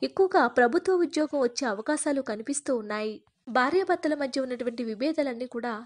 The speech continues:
తొలగిపోయి పరస్పరం ప్రేమానురాగాలు బలపడతాయి. నూతన కాంట్రాక్టులు వస్తాయి. ఎవరైతే వ్యాపారాలు, బిజినెస్ చేస్తున్నారో వారికి అనుకోకుండా లాభాలు రావడం అనేది జరుగుతుంది. ఆకస్మిక ధనలాభాలు సిద్ధిస్తాయి.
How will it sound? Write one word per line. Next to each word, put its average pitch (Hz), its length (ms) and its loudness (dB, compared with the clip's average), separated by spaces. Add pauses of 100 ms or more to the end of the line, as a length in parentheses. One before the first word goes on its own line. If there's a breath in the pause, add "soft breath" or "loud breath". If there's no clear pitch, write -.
(120)
తొలగిపోయి 240 680 -2 (160)
పరస్పరం 254 520 -2
ప్రేమానురాగాలు 254 880 -2
బలపడతాయి. 226 800 -6 (520)
నూతన 311 320 0
కాంట్రాక్టులు 285 640 -2
వస్తాయి. 226 640 -4
ఎవరైతే 277 420 0
వ్యాపారాలు, 254 640 -4 (220)
బిజినెస్ 262 500 -6
చేస్తున్నారో 233 640 -4
వారికి 233 420 -4
అనుకోకుండా 285 600 -4
లాభాలు 240 440 -4
రావడం 226 400 -6
అనేది 226 240 -8
జరుగుతుంది. 214 640 -8 (500 loud breath)
ఆకస్మిక 320 520 0
ధనలాభాలు 262 600 -4
సిద్ధిస్తాయి. 220 720 -8